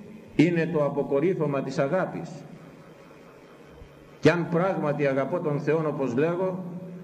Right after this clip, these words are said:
όπως λέγομαι και μας αρέσει να το λέμε αυτό, τότε το αποκορύφωμα αυτό της αγάπης είναι ακριβώς αυτός ο σεβασμός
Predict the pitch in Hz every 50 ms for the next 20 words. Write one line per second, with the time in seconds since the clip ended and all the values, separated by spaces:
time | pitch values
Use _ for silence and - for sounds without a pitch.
0 | - - - - - - - 135 135 135 139 120 120 143 160 160 139 147 139 135
1 | 127 123 127 123 120 120 123 117 120 151 175 165 175 156 156 143 156 143 147 147
2 | 147 147 139 131 127 127 - 165 170 180 175 175 175 - 170 - - - - -
3 | - - - - - - - - - - 156 160 175 170 170 170 165 156 147 139
4 | 123 104 - - - - - - - - - - - - - - - - - -
5 | 127 135 135 - 135 120 123 135 139 156 190 185 175 147 139 139 135 131 123 -
6 | - 156 147 - - 143 131 127 147 160 165 165 156 147 147 151 - - - -
7 | - - - - - 165 165 151 147 135 139 131 131 131 156 151 147 - 127 131
8 | - - - - - 131 131 - 143 123 117 123 117 117 120 135 160 170 160 123
9 | - - -